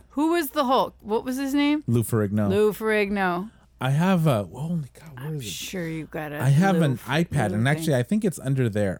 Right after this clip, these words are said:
Speaker 2: I have an iPad.
Speaker 1: Yep.
Speaker 2: That is the very, very first iPod, iPad that came out.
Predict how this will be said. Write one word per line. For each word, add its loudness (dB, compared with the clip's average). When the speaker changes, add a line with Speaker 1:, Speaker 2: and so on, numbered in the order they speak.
Speaker 2:
I -2
have 4
an 2
iPad. -2
Speaker 1:
Yep. -10
Speaker 2:
That 2
is 2
the 2
very, 2
very 0
first -4
iPod, 0
iPad -2
that -2
came 2
out. -2